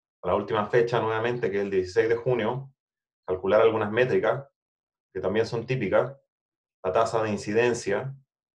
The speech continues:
la tasa de recuperación y la tasa de mortalidad. Entonces, incidencia es los confirmados dividido la población total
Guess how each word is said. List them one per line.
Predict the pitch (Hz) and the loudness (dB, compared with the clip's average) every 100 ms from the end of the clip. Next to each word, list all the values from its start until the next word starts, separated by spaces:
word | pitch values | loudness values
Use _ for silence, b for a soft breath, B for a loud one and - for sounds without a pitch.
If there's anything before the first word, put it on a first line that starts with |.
| _ _ _ _ _ _ | _ _ _ _ _ _
la | 92 | 0
tasa | 101 107 117 | 2 2 2
de | 101 | 2
recuperación | 95 98 98 92 123 | 2 2 2 2 2
y | |
la | 120 107 | 2 4
tasa | 117 113 | 4 4
de | 117 | 4
mortalidad. | 110 107 113 107 101 - - _ _ _ _ _ _ _ _ _ | 4 2 2 2 2 0 -4 _ _ _ _ _ _ _ _ _
Entonces, | - 92 101 | -6 -4 -4
incidencia | 90 104 101 117 127 123 113 | -6 -4 4 6 6 4 4
es | 123 131 - _ _ _ _ _ | 4 0 -10 _ _ _ _ _
los | 98 | -4
confirmados | - 104 117 101 117 139 127 135 131 | 2 2 2 0 4 6 6 4 0
dividido | 101 98 117 135 | -2 0 2 2
la | 131 | 2
población | 131 127 - 127 | 0 -2 -2 -2
total | 131 127 139 165 - | -2 0 -2 -4 -10